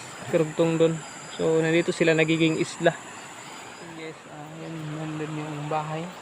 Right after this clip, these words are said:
So, makikita nyo, nasa gitna talaga ng ilog. So, sana luma-, lumipat lang sila ng tirahan dun sa taas ng bundok na hindi aabutan ng sapa. Yung tubig sa ilog, hindi naabot dun.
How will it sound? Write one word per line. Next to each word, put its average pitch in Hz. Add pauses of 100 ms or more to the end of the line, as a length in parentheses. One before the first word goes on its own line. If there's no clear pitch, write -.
(120)
So, 156 (160)
makikita 170
nyo, 185
nasa 160
gitna 160
talaga 160
ng 151 (800)
ilog. 156 (160)
So, 151 (160)
sana 165
luma-, 160 (160)
lumipat 170
lang 175
sila 160
ng 160
tirahan 160
dun 165
sa 156 (1120)
taas 170
ng 170
bundok 165
na 165
hindi 165
aabutan 160
ng 156 (1040)
sapa. - (720)
Yung 165
tubig 160
sa 156
ilog, 156
hindi 147
naabot 147
dun. 151